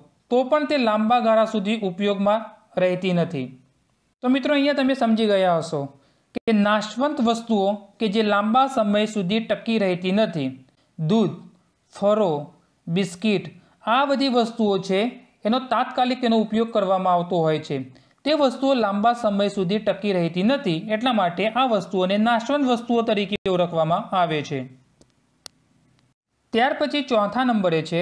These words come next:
ખાનગી વસ્તુઓ અને જાહેર વસ્તુઓ, એટલે કે વસ્તુના માલિકીપણા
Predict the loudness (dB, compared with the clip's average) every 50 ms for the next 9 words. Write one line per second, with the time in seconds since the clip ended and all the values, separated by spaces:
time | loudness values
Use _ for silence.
0 | -2 -4 -4 -2 -2 0 2 2 2 2 2 2 2 2 2 0 0 -2 0 2
1 | 2 2 2 0 0 0 0 0 0 2 0 0 0 2 0 0 0 0 0 -2
2 | -4 -4 -4 -2 -2 -2 -4 -4 -8 -14 _ _ _ _ _ _ _ _ _ _
3 | _ _ _ -6 -6 -4 -2 -2 -2 0 0 0 0 2 0 0 0 -2 0 2
4 | 2 2 2 2 2 0 0 0 0 -2 0 -2 -2 0 2 2 2 2 0